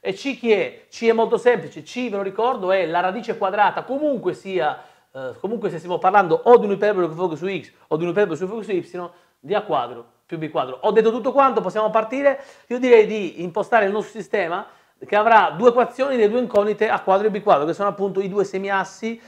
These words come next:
eh, trasverso e non trasverso, elevati al quadrato. Imponiamo che, eh, il punto A appartenga all'iperbole, che ci dico che l'iperbole passa per il punto A. Io l'ho chiamato A, sempre chiamateli punti con lettere maiuscole dell'alfabeto, stampate minuscole.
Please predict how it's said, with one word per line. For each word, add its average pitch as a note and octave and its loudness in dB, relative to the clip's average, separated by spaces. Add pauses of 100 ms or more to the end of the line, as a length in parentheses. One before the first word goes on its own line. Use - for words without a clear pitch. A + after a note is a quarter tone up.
(160)
eh, C#3+ -4
trasverso F#3 0
e F3+ -4
non A3 -2
trasverso, F3 0
elevati E3 2
al D#3 -4
quadrato. B2 -4 (300)
Imponiamo B3+ 4
che, B3+ 4
eh, F3 -2
il E3 -10
punto B3+ -2
A A3+ 8
appartenga G3+ 0
all'iperbole, F#3+ 2
che C3+ -8
ci E3 -16
dico F3 -2
che F3+ -2
l'iperbole F3+ -4
passa F#3+ 2 (260)
per G3+ 0
il G3+ -4
punto F#3 -4
A. D3 0
Io G3+ -2
l'ho F3 0
chiamato F3 0
A, C#3 2 (480)
sempre G#3 -4
chiamateli D#3 -2
punti D#3+ -8
con C#3+ -4
lettere D#3 -4
maiuscole D#3 -4
dell'alfabeto, D#3+ -4
stampate D3+ -4
minuscole. A3+ -6